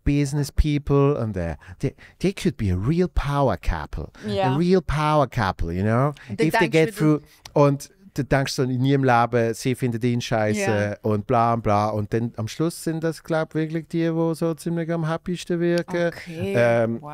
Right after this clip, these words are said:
Speaker 1: also, kannst du eh nicht sagen. Auf jeden Fall, nur schnell, dass ich es noch
Speaker 2: Mhm.
Speaker 1: gesagt habe.
Speaker 2: Sorry.
Speaker 1: Das mit dem Konzept, also du schaust eh, aber ich mache noch ein bisschen Werbung.
Speaker 2: Ja.
Speaker 1: Nachdem sie geheiratet haben,
Speaker 2: Mhm.
Speaker 1: haben sie das Hochzeitsfest.
Speaker 2: Mhm.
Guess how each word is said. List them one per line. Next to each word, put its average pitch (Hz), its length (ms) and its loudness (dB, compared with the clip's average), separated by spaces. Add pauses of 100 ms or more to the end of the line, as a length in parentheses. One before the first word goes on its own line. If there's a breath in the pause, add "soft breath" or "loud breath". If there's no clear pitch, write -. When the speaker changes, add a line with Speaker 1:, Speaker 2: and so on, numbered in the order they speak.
Speaker 1:
also, 107 360 -4 (840 soft breath)
kannst 131 240 -2
du 151 60 -12
eh 110 220 0
nicht 120 140 0
sagen. 78 380 -6 (100)
Auf 104 80 -6
jeden 143 160 0
Fall, 139 240 -2 (240 loud breath)
nur 120 180 -2
schnell, 127 200 -4
dass 101 160 -8
ich - 80 -6
es 104 40 -4
noch 98 80 -4
Speaker 2:
Mhm. 90 40 -6
Speaker 1:
gesagt 110 280 -4
habe. 127 140 -4 (320 soft breath)
Speaker 2:
Sorry. 151 280 -16 (500)
Speaker 1:
Das 101 180 -4
mit 98 160 -6
dem - 60 -12
Konzept, - 520 -4
also 107 160 -2
du 139 140 0
schaust 147 220 2
eh, 95 240 -2 (340)
aber 110 180 -2
ich 107 60 0
mache 110 160 2
noch 104 80 0
ein - 20 -4
bisschen 90 200 -4
Werbung. 85 240 -4 (120)
Speaker 2:
Ja. 214 220 -2 (400)
Speaker 1:
Nachdem 147 380 0
sie 147 100 -8
geheiratet 165 460 2
haben, 180 220 0
Speaker 2:
Mhm. 233 160 -10
Speaker 1:
haben 117 160 0
sie 107 100 -8
das - 160 -8
Hochzeitsfest. 165 800 -2
Speaker 2:
Mhm. 185 300 -10